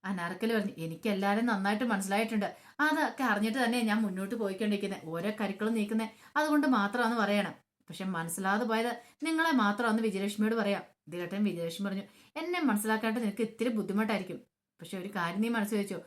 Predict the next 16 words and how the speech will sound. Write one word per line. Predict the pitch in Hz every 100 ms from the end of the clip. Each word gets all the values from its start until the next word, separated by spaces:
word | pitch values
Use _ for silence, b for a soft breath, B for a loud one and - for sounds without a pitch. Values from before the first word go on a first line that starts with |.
| B -
ഒരിക്കലും | 226 247 262 254
ഞാൻ | 302 359
നിന്റെ | 233 214
ശത്രുവല്ല, | 247 196 - 214 202 165 -
അത് | 160 190
മാത്രമല്ല | 180 175 214 202 202 B B -
ഗോവിന്ദൻ | 262 269 294 302 277
നിന്റെ | 220
ശത്രുവല്ലെന്ന് | 233 214 214 226 226 226
നീ | 220
ന-, | 233 - 185
നീ | 208
അറിഞ്ഞിരിക്കണമെന്ന്" | 196 180 208 214 208 214 214
പറയാണ്. | 175 196 185 - _ _ _ _ _ _ _ _ b b _
"കണ്ടോ, | 185 196
അവസാനം | - 180 185 202 220